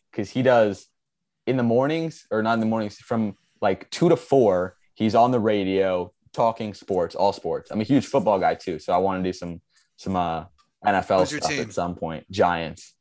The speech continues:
Speaker 1: but I'm not
Speaker 2: Gotcha.
Speaker 1: like, I'm not, like, really into the Giants. I'm more like all of football, but just because, like, they're the family team, I'm a Giants fan. But, but whatever. Um, you know, he, and he does the Center Stage interview show where, you know,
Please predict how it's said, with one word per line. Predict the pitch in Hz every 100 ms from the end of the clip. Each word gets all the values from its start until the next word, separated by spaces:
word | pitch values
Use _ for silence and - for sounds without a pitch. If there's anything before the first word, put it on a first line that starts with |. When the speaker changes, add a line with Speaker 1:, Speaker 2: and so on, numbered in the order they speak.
| _ _
Speaker 1:
but | 117
I'm | 135
not | 156
Speaker 2:
Gotcha. | 139
Speaker 1:
like, | 127 - _ _ 110
I'm |
not, | 143 127
like, | 107 - -
really | 107 107 120 110 101 92
into | 107 104 101
the | 87
Giants. | 95 85 73 76 -
I'm | 92
more | 98 95
like | 87 85 _ _ _ _ _ -
all | 101 98
of | - - -
football, | _ - 92 85 78
but | 80 85
just | 92
because, | 92 101 85
like, | 82
they're | 92
the | 87
family | - 95 90 85 80
team, | 90 82 80 82 _ _
I'm | 90
a |
Giants | 90 78 -
fan. | - _ - -
But, | 117 - - -
but | 98 117
whatever. | 107 110 117 92 - - _ -
Um, | 107 107 107 107 104 _ _ -
you | 107
know, | 104 90
he, | 110 120 120
and | 113
he | 120
does | 120 107
the | 101
Center | 135 123
Stage | 113 117 113 98
interview | 113 113 98 101
show | - 110 107 101
where, | 98 95 90 -
you | 90 90
know, | 80